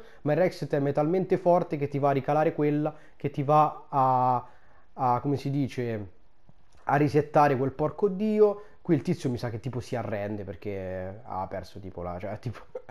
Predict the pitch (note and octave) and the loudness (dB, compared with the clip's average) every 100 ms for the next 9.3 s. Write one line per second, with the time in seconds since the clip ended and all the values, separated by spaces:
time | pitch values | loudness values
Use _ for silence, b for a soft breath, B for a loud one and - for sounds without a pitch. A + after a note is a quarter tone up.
0 | - - F3 G#3+ D#3+ F3+ F3 F3 F3+ F3 | -16 -14 -10 -4 4 4 4 2 2 2
1 | E3 - D3+ C#3 C3 A#2+ A2+ A2+ A2+ B2 | 2 0 -2 -2 -2 -6 -6 -4 -4 -4
2 | A2 A2+ G#2+ G2 F#2+ F#2 b b b B2+ | -4 -6 -8 -12 -12 -16 b b b -2
3 | C3+ C#3+ C#3 D3 C#3+ C#3+ C#3 C#3 C#3 B2+ | 4 4 4 2 0 0 4 4 4 2
4 | D3 C#3 C#3 C3+ D3+ B2+ A2 - B2 A#2+ | 2 2 0 2 0 0 -2 -6 -6 -4
5 | A2+ A2+ A#2 - A#2 A2 A#2+ A2 A#2 A2 | -4 -2 -4 -4 -4 -4 -4 -6 -6 -6
6 | A2+ A2 G#2 B B B B2+ B2+ A#2 B2 | -4 -4 -4 B B B -4 0 0 2
7 | A#2+ A2 A2+ A#2 A#2+ B2 A2+ A#2 A#2+ A2 | 0 0 0 -2 -2 -2 0 0 0 -2
8 | G#2+ A#2 A2 G#2+ G#2 - G#2+ F#2+ - - | -2 -2 -2 -2 -6 -8 -8 -8 -14 -20
9 | - A2 | -12 -10